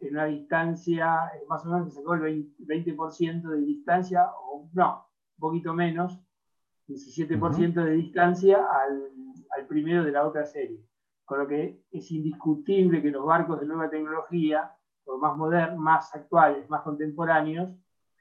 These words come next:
Speaker 1: hablan de una diferencia de velocidad y de performance muy, muy significativa. O sea, eh, yo creo que las condiciones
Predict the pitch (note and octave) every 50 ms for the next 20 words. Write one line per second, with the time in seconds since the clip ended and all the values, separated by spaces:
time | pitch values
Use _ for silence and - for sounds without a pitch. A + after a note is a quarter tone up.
0 | _ _ _ _ _ _ _ - - D#3+ E3+ E3+ E3+ E3+ F3 F3+ F#3 F#3 F#3 -
1 | - - - C#3 D3 D3+ D#3 D#3 D3+ D#3 D3+ D#3 D#3+ D#3 D#3 D#3+ E3 E3+ E3+ -
2 | F#3 F3 E3+ F3 F3 F3 F3 E3+ D3+ - C#3+ D#3 D#3 D3+ D3+ E3 E3+ E3+ E3+ E3+
3 | D#3+ D#3+ D#3+ D#3 C#3+ - - - - D3 C#3+ C#3+ D3+ D3 D3 - - - F#3+ G3
4 | F#3+ F#3+ F#3+ F#3 F3 E3+ D#3+ D#3+ E3 F3 F#3+ F#3 F#3 - _ _ _ _ _ _
5 | _ _ _ - E3 E3 G3 G3 F#3+ F3 E3+ F3 E3 C#3+ D3+ D3 C#3 C#3 B2+ -
6 | B2+ B2+ C3+ - - - A2+ G#2 F#2+ F#2 F#2 _ _ _ _ _ _ _ _ _
7 | _ _ _ _ _ _ _ _ _ _ _ - - C#3 C3+ C3 B2 - _ _
8 | _ _ _ _ _ - D#3+ D3 C#3+ C#3 C#3 C#3 D3+ D3+ D3 D3+ D3+ E3 F3 -
9 | - E3+ D3+ D3+ G3 F#3+ F#3+ G3 G#3 G#3+ G#3 F3+ F3+ E3+ - - - - E3+ D#3
10 | D3 D3 D#3 - - F#3+ G3 G3 F#3